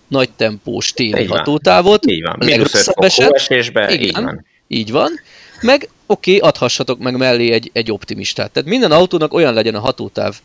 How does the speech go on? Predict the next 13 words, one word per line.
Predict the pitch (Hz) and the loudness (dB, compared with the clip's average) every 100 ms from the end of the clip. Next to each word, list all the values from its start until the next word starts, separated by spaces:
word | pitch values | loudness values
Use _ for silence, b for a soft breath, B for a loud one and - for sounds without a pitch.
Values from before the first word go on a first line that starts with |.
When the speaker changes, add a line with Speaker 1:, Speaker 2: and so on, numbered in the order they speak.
| b b b | b b b
Speaker 1:
megadása, | - 262 214 165 - | 0 2 4 2 2
hogy | 131 113 b b | 0 -2 b b
száznyolcvan | - 233 190 165 - 127 | 0 2 2 0 0 -4
kötőjel | 131 135 127 113 | -4 -2 0 0
négyszáz | 113 - 101 - | -2 -4 -6 -6
kilométer. | 113 107 110 - - - _ _ B B B B | -10 -10 -12 -14 -14 -14 _ _ B B B B
És | - - | -6 -2
innentől | 190 190 196 214 214 208 | 2 2 2 4 4 4
az | 151 | 2
ember | 170 185 170 156 | 2 4 4 4
tudja | 151 196 139 127 | 2 -4 2 4
azt, | 156 - | 4 0
hogy | - 139 | 0 0